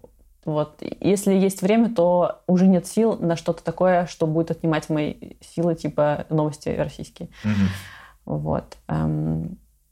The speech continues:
Speaker 1: и поэтому я многих вещей не знаю. То есть я какие-то культурные тренды, какие-то люди, которые сейчас в телевизоре, я не знаю, вот это всё уже я не знаю, и поэтому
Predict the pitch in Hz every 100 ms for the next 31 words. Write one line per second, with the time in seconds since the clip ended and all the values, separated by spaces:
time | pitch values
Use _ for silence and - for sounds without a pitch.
0 | _ _ _ - _ _ - 180 180 185
1 | 202 247 240 165 180 196 196 - 196 185
2 | 156 139 - - 139 - 156 - 175 185
3 | 165 - 160 180 180 165 160 156 160 156
4 | 156 151 151 147 143 143 160 151 160 143
5 | 156 156 151 147 151 151 147 147 151 143
6 | - 147 147 143 147 - - - 147 156
7 | 160 160 160 160 160 156 - - - -
8 | - - 160 165 151 170 302 415 - 170
9 | 156 190 214 233 214 202